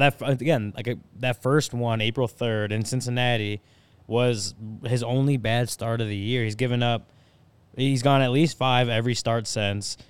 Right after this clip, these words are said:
He's, he's got two quality starts now. That, you know, the one against the almost perfect game, um, and then he's got this one today, seven innings, one earned run. Um, the most earned runs he's given up in a single start since that first one in Cincinnati was two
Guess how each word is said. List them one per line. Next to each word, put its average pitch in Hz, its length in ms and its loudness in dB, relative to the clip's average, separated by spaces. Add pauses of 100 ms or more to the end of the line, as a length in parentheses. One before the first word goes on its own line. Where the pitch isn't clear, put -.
(100)
He's, 110 300 -8 (120)
he's 117 260 -2
got 113 340 -4
two 180 560 2 (640)
quality 139 260 4
starts 120 340 -2
now. 113 180 2
That, 113 140 0 (140)
you 110 80 -4
know, 107 80 -2
the 104 100 -2
one 107 360 -2
against 107 420 -4 (100)
the - 80 -6
almost 120 300 0
perfect 107 260 -4
game, 139 380 2 (500)
um, 104 640 0
and 117 120 -2
then 110 100 2
he's 107 100 -4
got 107 180 -2
this 107 180 -2
one 110 100 -2
today, 107 220 0
seven 110 320 -2
innings, 107 300 0
one 107 360 -2
earned 107 300 -4
run. 123 400 0 (400)
Um, 104 400 -2
the 113 100 -2
most 160 520 4
earned 143 220 2
runs 147 200 2
he's 127 80 -2
given 123 260 0
up 127 160 0
in 117 60 0
a 110 60 0
single 120 300 -2
start 113 320 -4
since 113 360 -4
that 110 220 -2
first 110 200 -6
one 117 80 -4
in 101 60 -4
Cincinnati 107 560 -2
was 98 160 -4
two 101 480 -4